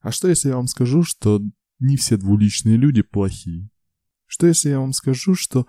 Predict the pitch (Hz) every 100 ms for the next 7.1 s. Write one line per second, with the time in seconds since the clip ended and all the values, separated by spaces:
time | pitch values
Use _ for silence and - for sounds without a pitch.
0 | - 117 151 160 - 139 135 127 156 180
1 | 131 104 _ 110 - 107 127 135 110 -
2 | 117 110 107 101 120 143 - 175 - _
3 | _ _ - - 139 135 - 123 123 123
4 | 120 - 117 107 104 135 143 - 104 104
5 | 110 117 110 98 95 98 113 120 107 -
6 | 92 - 92 92 92 - - 101 101 -
7 | 90